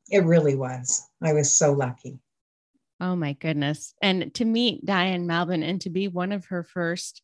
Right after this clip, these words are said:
Speaker 2: facilitators, it was, I guess back then it would almost have been like a pilot program in training the facilitators.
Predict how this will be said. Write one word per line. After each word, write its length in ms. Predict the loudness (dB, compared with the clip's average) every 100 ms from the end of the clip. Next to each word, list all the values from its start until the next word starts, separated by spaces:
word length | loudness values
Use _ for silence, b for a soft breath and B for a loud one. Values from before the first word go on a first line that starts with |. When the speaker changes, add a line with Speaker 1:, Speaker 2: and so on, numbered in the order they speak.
| -18 -6
Speaker 2:
facilitators, 920 | -4 0 0 2 2 0 0 -2 -4 -8 -6
it 120 | -2
was, 240 | -2 -2 -2
I 80 | -2
guess 260 | 0 0
back 300 | 2 0 2
then 160 | 0 0
it 80 | 2
would 260 | 0 -2 -10 -4
almost 380 | 0 0 -2 -2
have 200 | -4 -2
been 100 | -2
like 180 | 0 0
a 60 |
pilot 560 | -4 0 0 0 -2 -2
program 480 | 2 2 4 4 2
in 140 | 0
training 400 | 0 0 0 0
the 100 | -2
facilitators. 920 | -4 -6 -4 -6 -6 -6 -6 -10 -12